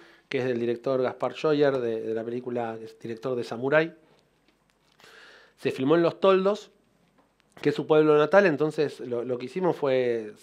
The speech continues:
seis meses antes de empezar a filmar, nos fuimos a Los Toldos y nos quedamos una semana en, en Los Toldos, y en esa semana cerramos todos los personajes, eh, secundarios de la película, hicimos todas las locaciones,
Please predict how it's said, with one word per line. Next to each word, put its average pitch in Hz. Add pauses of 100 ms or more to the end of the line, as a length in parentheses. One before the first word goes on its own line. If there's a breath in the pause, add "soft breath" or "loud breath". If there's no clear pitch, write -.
(140)
seis 151
meses 147
antes 156
de 127
empezar 120
a 139
filmar, 160 (400 loud breath)
nos 117
fuimos 170
a 151
Los 139
Toldos 185
y 147
nos 127
quedamos 120
una 147
semana 160 (140)
en, 120
en 131
Los 131
Toldos, 185
y 131
en 139
esa 160
semana 165
cerramos 127
todos 208
los 180
personajes, 143 (440 loud breath)
eh, 123
secundarios 135
de 151
la 139
película, 180 (200)
hicimos 135
todas 185
las 156
locaciones, 175